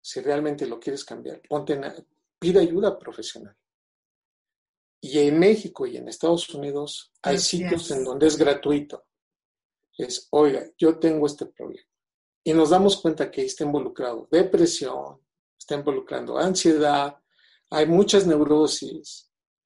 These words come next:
Speaker 1: y que te das cuenta que, pues, uno recalca o se recarga sobre la pareja, ¿no?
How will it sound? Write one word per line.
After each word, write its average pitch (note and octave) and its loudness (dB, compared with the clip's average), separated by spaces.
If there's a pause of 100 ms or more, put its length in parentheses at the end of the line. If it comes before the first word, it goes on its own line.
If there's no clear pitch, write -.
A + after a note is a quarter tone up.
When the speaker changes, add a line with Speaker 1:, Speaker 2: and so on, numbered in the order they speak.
(220)
Speaker 1:
y - -12
que E3 0
te E3+ 2
das G3+ 4
cuenta G3+ 0
que, - -14
pues, - -14 (340)
uno G3+ 4
recalca F#3 -2
o - -16
se - -6
recarga G3+ 2 (260)
sobre C3 -4
la C3 -6
pareja, G3 -6
¿no? A#3+ -14